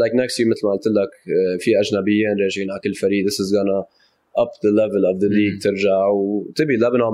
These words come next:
Speaker 1: before، يعني، رياض أبطال آسيا، like، four, five times.
Speaker 2: Exactly.
Speaker 1: يعني، Lebanon's league is، ما حقول the best، بس إنه one of the best.
Speaker 2: Mm.
Speaker 1: مع إنه لإلي أنا it's the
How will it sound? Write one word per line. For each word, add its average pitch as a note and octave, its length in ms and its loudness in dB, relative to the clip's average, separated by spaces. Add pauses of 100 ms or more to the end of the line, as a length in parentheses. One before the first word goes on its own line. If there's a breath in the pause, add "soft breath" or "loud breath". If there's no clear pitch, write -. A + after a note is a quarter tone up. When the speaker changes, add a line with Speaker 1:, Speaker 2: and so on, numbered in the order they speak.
Speaker 1:
before، B2+ 380 0 (340)
يعني، F#2+ 200 -2
رياض A2 360 2 (380)
أبطال - 360 -2
آسيا، A2 500 0
like، G2 220 0 (120)
four, A2+ 160 0 (120)
five G#2 160 0 (140)
times. F#2+ 260 -4
Speaker 2:
Exactly. F#2+ 180 -4
Speaker 1:
يعني، F2 180 -2 (320)
Lebanon's A2+ 440 0 (120)
league A#2+ 240 0 (100)
is، G2+ 340 -6 (640 soft breath)
ما C#3 120 2
حقول C#3+ 280 2
the A#2 220 0 (100)
best، A#2+ 280 0
بس A2 160 0
إنه A2+ 360 2
one B2+ 140 0
of G#2 120 -6
the A2+ 40 2
best. A2 360 0
Speaker 2:
Mm. F2+ 60 -4
Speaker 1:
مع G#2+ 100 0
إنه A#2+ 120 0
لإلي A2+ 300 2
أنا G2+ 180 0
it's - 200 -6
the F#2+ 60 0